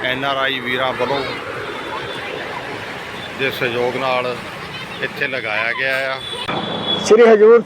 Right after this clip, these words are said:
Speaker 2: ਸਾ-, ਸਾਹਿਬ ਰਾਜਾ ਸ਼੍ਰੀ ਨਾਭ ਕਮਲ ਸਾਹਿਬ ਜੀ ਦਾ ਪਚਾਸੀਵਾਂ ਜੋ ਸਾਲਾਨਾ ਜੋੜ ਮੇਲਾ ਕਰਵਾਇਆ ਜਾ ਰਿਹਾ, ਐਨ ਆਰ ਆਈ ਵੀਰਾਂ ਦੇ ਸਹਿਯੋਗ ਦੇ ਨਾਲ ਔਰ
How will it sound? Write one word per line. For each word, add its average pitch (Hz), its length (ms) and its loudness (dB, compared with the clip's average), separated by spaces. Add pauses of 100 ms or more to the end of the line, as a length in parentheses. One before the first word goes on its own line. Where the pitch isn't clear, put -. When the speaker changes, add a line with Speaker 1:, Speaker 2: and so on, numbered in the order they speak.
Speaker 2:
ਸਾ-, 208 380 8
ਸਾਹਿਬ 208 280 8
ਰਾਜਾ 214 280 8
ਸ਼੍ਰੀ 208 240 4
ਨਾਭ 208 240 6
ਕਮਲ 214 200 4
ਸਾਹਿਬ 202 320 8
ਜੀ 220 220 2 (1040)
ਦਾ 208 100 8
ਪਚਾਸੀਵਾਂ 240 760 8 (1200)
ਜੋ 208 100 10 (360)
ਸਾਲਾਨਾ 214 340 8
ਜੋੜ 220 180 10
ਮੇਲਾ 220 280 6
ਕਰਵਾਇਆ 214 380 8
ਜਾ 220 200 8
ਰਿਹਾ, 226 300 6 (1000)
ਐਨ 214 200 8
ਆਰ 226 100 8
ਆਈ 233 120 8
ਵੀਰਾਂ 220 300 8
ਦੇ 214 100 8
ਸਹਿਯੋਗ 196 480 6
ਦੇ 214 120 4
ਨਾਲ 220 340 8 (680)
ਔਰ 226 320 10